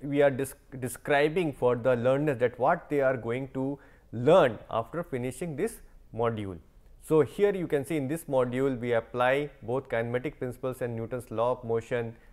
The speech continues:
Okay? And so th-, these Newt-, kinematic principles and Newton's law of motion are, are being expected from the learner as their previous knowledge.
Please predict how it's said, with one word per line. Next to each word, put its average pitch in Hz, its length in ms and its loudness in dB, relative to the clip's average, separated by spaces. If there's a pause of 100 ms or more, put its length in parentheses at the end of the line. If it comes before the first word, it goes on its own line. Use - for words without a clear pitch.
(280)
Okay? 120 360 -4 (420)
And - 160 -8
so 160 160 6
th-, 131 240 -2 (480)
these 208 380 -4 (180)
Newt-, 143 400 0
kinematic 151 520 -2
principles 151 380 -2
and 156 140 0
Newton's 135 340 -6
law 139 180 0
of 143 120 -4
motion 123 400 -4
are, 123 260 -2 (520)
are 143 340 4 (540)
being 151 320 -2
expected 214 640 -2
from 156 240 0
the 143 100 2
learner 156 500 2
as 123 200 -2
their 139 180 -2
previous 147 640 -2
knowledge. 92 420 -10